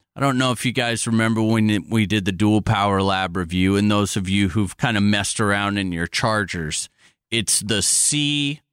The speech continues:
dash certain number, C over five, C over ten, C over twenty. And that's the, basically the rate at which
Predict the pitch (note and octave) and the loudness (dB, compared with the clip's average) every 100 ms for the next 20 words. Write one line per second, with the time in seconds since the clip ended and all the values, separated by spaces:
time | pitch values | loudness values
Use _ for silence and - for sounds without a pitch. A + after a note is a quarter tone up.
0 | - F#2+ A2+ G#2 G#2+ G#2 - - - _ | -18 -4 -2 0 -2 -4 -4 -4 -8 _
1 | - - A#2+ F2+ G2+ F#2 E2+ B1 G1+ _ | -4 0 0 -2 -2 0 -2 -6 -12 _
2 | _ - - A#2+ G#2+ G2 F2 - A#2+ G#2+ | _ -4 -2 2 0 -2 -8 -4 0 2
3 | G2+ G2 F#2 - G2+ F#2 D#2+ - - A2+ | 0 -2 -4 -2 0 0 -2 -8 -4 -2
4 | G2+ F#2 F2+ - - G#2 F2+ D#2 - - | 0 -2 -2 -2 0 0 0 -6 -10 0
5 | G#2+ F#2 E2+ - _ _ - C3+ D#3 - | 2 2 0 -6 _ _ -2 0 0 -2
6 | C3+ G#2+ F#2 E2 G2 B2 C#3+ - G#2+ - | -4 -4 -6 -10 -4 -2 0 0 -2 2
7 | G2+ F#2+ F2 E2+ E2 D2+ A2 A#2 - _ | 2 2 2 -2 -4 -2 0 0 -6 _
8 | G#2 - G2+ F#2+ E2+ - - | -6 -2 0 0 -2 -6 -8